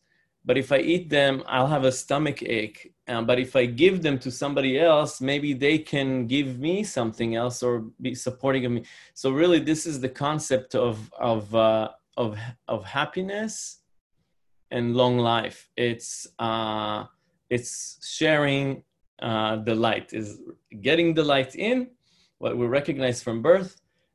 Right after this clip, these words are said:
and then what we recognize later is sharing it out. I have a story, a personal story, a very, uh, <laughs> contemporary story.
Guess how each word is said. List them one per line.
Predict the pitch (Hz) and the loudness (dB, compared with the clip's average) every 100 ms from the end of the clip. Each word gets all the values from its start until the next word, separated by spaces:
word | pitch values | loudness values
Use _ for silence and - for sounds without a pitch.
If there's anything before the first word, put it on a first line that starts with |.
| _ | _
and | 120 120 | -4 4
then | 131 131 | 6 6
what | 131 127 | 4 2
we | 131 | 0
recognize | 139 165 165 147 131 | 0 0 0 0 0
later | 170 220 185 | 0 2 2
is | 170 131 117 | 2 0 -2
sharing | - 135 131 123 | -2 0 2 0
it | 117 | -2
out. | 110 101 - _ - | -4 -4 -8 _ -6
I | |
have | 151 185 | 0 0
a | |
story, | 180 - 170 165 | 0 4 8 8
a | 156 | 6
personal | 160 156 151 131 | -2 -4 -4 -4
story, | - 143 147 151 - | -4 0 2 0 0
a | 120 | 0
very, | 139 143 135 _ - | 2 2 0 _ 2
uh, | 131 120 117 - | 6 6 4 2
<laughs> | 131 - - - - _ | -2 -2 -12 -20 -20 _
contemporary | - 151 127 160 160 156 151 151 | -6 -4 0 0 0 0 0 0
story. | 156 - 156 160 185 180 | -2 -2 2 4 4 2